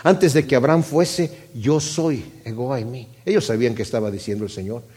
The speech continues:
y tomaron piedras para apedrearlo, porque dijo, "Yo soy". El "yo soy" lo decía todo el tiempo el Señor. Y cuando dice esto, viene el poder de Dios de tal manera que caen a tierra, dándoles la oportunidad.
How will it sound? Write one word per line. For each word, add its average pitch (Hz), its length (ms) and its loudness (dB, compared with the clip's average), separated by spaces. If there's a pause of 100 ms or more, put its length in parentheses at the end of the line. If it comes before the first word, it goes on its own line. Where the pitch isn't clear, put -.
(120)
y 123 60 0
tomaron 127 400 4
piedras 120 320 0
para 98 200 -8
apedrearlo, 107 500 -8 (1200)
porque 120 260 -2
dijo, 95 420 -4
"Yo 98 160 -6
soy". - 380 -12 (880)
El 135 160 6
"yo 165 160 6
soy" 175 280 2
lo 143 120 4
decía 127 320 0
todo 147 180 -2
el 131 120 -2
tiempo 147 360 -2
el 110 60 -6
Señor. 117 320 -6 (960)
Y - 40 -18
cuando 131 300 6
dice 143 300 6
esto, 143 440 -2
viene 131 220 2
el 120 200 0
poder 104 420 0
de 143 120 -4
Dios 123 220 -6
de 117 120 -6
tal 123 180 -6
manera 120 340 -6
que 110 140 -8
caen 110 240 -8
a 104 80 -8
tierra, 110 260 -2
dándoles 160 460 4
la 127 100 2
oportunidad. 107 760 -2